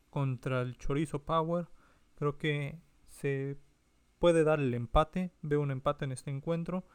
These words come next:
León ante Querétaro a las cinco en León. Creo que León es favorito para, para este partido. Tigres ante Tijuana a las siete. Un Tigres que va levantando,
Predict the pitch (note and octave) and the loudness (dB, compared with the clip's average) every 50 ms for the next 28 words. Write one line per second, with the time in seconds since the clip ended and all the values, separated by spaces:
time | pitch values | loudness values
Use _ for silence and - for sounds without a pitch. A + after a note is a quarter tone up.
0 | - _ _ _ _ _ _ - D3 C#3 C3+ C#3 C#3+ D3+ E3 F3 F#3 F#3+ - - | -20 _ _ _ _ _ _ -8 -4 -2 0 0 0 -2 -2 -4 -6 -8 -8 -6
1 | D3 C3+ C3+ - - B2 - C3+ C#3+ D#3 D3+ - E3 E3+ E3 F3+ - - - C3 | -6 -6 -6 -6 -6 -4 0 2 4 4 4 2 -2 -4 -4 -6 -8 -8 -6 -4
2 | B2+ A#2+ B2 - - - F3+ F3+ F#3 F#3 F3 - F3+ F#3 F3+ - _ _ _ _ | -4 -4 -4 -4 -4 -2 0 0 0 -2 -2 -2 -4 -4 -6 -8 _ _ _ _
3 | _ _ _ _ _ _ - E3 C#3 C3 B2+ B2+ C3 C#3+ D#3 F3+ F#3+ G3 - _ | _ _ _ _ _ _ -8 -6 -6 -4 -4 -4 -4 -2 -2 -2 -2 -4 -6 _
4 | - - - _ _ - - D3 C3+ - C#3+ C3 B2+ C3 C#3+ C#3+ C#3+ C#3 - - | -20 -20 -20 _ _ -14 -10 -10 -6 -2 0 0 0 0 0 0 -2 -2 -2 -2
5 | C3 A#2+ B2 A#2+ C3+ C#3+ - C3 - - A#2 A#2+ A2+ - - - - _ _ - | -2 -2 -2 -2 -4 -6 -8 -6 -4 0 2 2 2 0 -2 -6 -16 _ _ -4
6 | C3 B2+ B2+ - D3+ - - C3+ C#3 C3+ - F3+ F3 E3 F3+ F3+ - - - - | -4 -4 -4 -4 -6 -4 -2 -2 -2 -2 -4 -6 -6 -6 -6 -12 -14 -18 -20 -20
7 | - _ _ _ _ - D#3 D3+ D3+ C#3+ C#3 - D3+ C#3 C3 - B2+ - - - | -20 _ _ _ _ -6 -4 -2 -2 -2 -4 -4 -4 -6 -6 -8 -8 -10 -10 -10
8 | - - D3+ D3+ D#3 E3 F#3 - _ _ - - C#3 C3+ B2+ A#2 - - - E3+ | -8 -6 -6 -4 -4 -6 -6 -10 _ _ -6 -4 -2 0 0 -2 -4 -4 -2 -2
9 | F3 E3+ - - G3 G3 F#3 - - - _ _ D#3 C#3+ C#3 C#3+ - D3+ C#3+ C#3+ | -2 -2 0 0 0 0 -2 -2 -8 -20 _ _ -6 -6 -6 -4 -2 -2 -2 -2
10 | C#3 C#3+ C#3 C3 C3 - - - - - - - - _ _ _ _ _ - - | -2 -2 -2 -4 -4 -8 -14 -20 -20 -20 -20 -20 -20 _ _ _ _ _ -12 -6
11 | C3+ C3 D3 D3 D3+ C3+ B2 A#2+ A#2+ - - D3+ D#3 D#3 D#3+ D#3+ E3 D#3+ | -2 -2 0 0 0 0 -2 -4 -6 -4 -2 -2 0 0 2 0 0 0